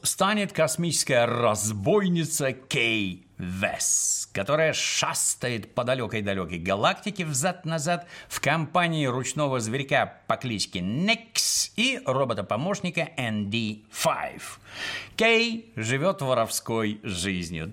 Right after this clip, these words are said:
То здесь чё-то сопрёт, то там чё-то притырит. Сразу видно, личность разносторонняя, без предрассудков. С бластером,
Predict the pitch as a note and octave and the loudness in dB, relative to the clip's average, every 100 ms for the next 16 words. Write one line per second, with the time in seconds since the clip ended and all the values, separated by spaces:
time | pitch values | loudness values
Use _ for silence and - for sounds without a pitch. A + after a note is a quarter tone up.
0 | - A3+ F#3+ E3+ G#3 F#3+ - F3 D3+ - | -2 0 0 0 -2 -2 -4 -4 -2 0
1 | - C#3+ - D3+ D3 D3+ - - A#3 A3 | 0 0 -2 -2 0 -2 -4 -2 -2 -2
2 | - F3 E3+ A#2 F3 D3 D3 - - C#3+ | 0 0 0 -2 -4 -2 -2 -4 -2 -2
3 | D3 D3+ D3 C#3 A#2+ F2+ - - - G#2+ | -2 -4 -6 -2 -4 -6 -12 -12 -6 0
4 | A2 A2 A2 C3 A#2+ G2+ E2+ E2 E2 G3 | 2 2 2 -2 -2 -2 -4 -4 0 0
5 | F#3+ G3 F#3+ - - F2 G2 C3 C3+ B2+ | 0 -2 -4 -6 -8 -2 2 2 0 -2
6 | C3+ - B2 F#2+ F#2 E2 D#2 D2+ D2+ B2+ | -2 -2 0 0 -2 -2 -4 -4 -4 -4
7 | D#3 - - G2+ F2 E2+ F#2+ - D#2+ C#2 | -4 -6 -4 -4 -4 -4 -6 -8 -10 -10
8 | - - - - - - - C3 F3 F#3+ | -10 -10 -10 -14 -16 -14 -8 -4 0 2
9 | E3 - D3+ D3 | 2 0 -4 -6